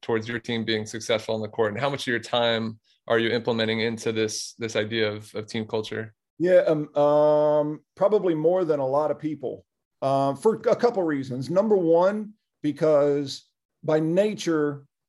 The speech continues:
Speaker 2: I am a very relational guy. Like, I, the relationships are why I'm in this profession. Like,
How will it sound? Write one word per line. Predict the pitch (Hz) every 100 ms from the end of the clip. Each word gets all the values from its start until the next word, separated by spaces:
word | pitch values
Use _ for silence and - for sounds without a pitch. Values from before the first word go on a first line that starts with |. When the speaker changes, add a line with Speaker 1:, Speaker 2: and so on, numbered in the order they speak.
| _ -
Speaker 2:
I | 156 180
am | 165
a | 147 143
very | 135 165 160
relational | 143 135 139 156 160 - 139 135
guy. | 127 123 104 82 - _ _
Like, | 127 131 -
I, | 156 160 170 151
the | 139 127
relationships | 135 143 147 170 190 214 - 147 - 147 139 - - - _ _ _
are | 123 139
why | 127 131 147 151 143
I'm | 139
in | 147
this | 147 135
profession. | - 127 - 135 - - - _ _ _ _
Like, | 135 -